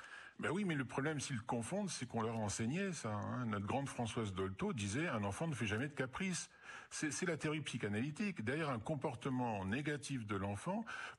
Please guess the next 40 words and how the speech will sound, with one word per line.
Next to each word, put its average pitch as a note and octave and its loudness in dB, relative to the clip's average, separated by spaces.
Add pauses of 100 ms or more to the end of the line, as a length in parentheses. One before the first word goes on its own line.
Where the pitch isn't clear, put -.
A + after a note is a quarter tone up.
(140)
pour A#2 2
eux, F#3+ 2
il E3+ 0
y - 4
a G#2+ -2
toujours E3 -2
un D3 2
sens. A2+ -2
Et - 0
le F#2 0
sens, G3 -2
c'est B2 -2
que - -12
l'enfant A2+ 0
désire A#2+ 0
quelque A#2+ -2
chose, A#3 -2
désire A#2 0
exister G#2+ -2
ou A#2 2
est A2+ -2
en A#2+ 0
train A2+ -2
de G#2+ 0
signer B2+ 0
un D3+ 0
mal-être. G2+ 0 (400)
Non, C#3 0
un G#2+ 0
enfant, A2 -2 (220)
quelquefois, A2+ 0
signe C3+ 0 (120)
effectivement G2+ -2
un F#2 0
mal-être G#2 0
et F2+ -2
a F2+ -2
envie F#2+ 0
d'être F#2 -2
écouté, G#2 -2